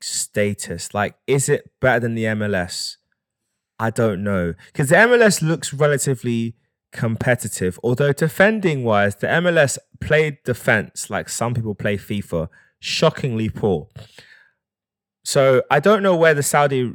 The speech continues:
Saudi Arabian League rates in terms of world football. Um, if it's better than the Japanese league, that's a good, good standard to be at, 'cause I rate the, rate the J League quite highly.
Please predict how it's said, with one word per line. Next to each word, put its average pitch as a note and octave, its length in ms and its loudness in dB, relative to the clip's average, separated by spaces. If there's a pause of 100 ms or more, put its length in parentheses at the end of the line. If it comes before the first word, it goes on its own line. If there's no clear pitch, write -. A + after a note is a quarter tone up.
(120)
Saudi B2+ 240 -4
Arabian A2 320 -2
League G#2 200 -4
rates G2+ 520 -2
in G#2+ 160 -8
terms G#2 180 -6
of G2 80 -6
world G2 180 0
football. A2 460 -6 (1080)
Um, G2+ 560 2 (380)
if C#3 200 4
it's B2+ 160 -2
better C#3 280 4
than A#2+ 80 -8
the B2 100 -2
Japanese A#2+ 600 0
league, D#3+ 300 -4 (140)
that's A#2 280 0
a G#2 60 -8
good, - 300 -6 (260)
good G2+ 140 -6
standard F2+ 360 -2
to - 80 -12
be F#2+ 160 -4
at, A#2+ 200 -4 (120)
'cause F#2 140 -12
I G2 100 -2
rate G#2 300 -2
the, F#2+ 240 -6
rate G#2 160 -8
the F#2 60 -8
J F#2+ 220 -4
League F2 180 -6
quite D2 200 -8
highly. F#2 400 -6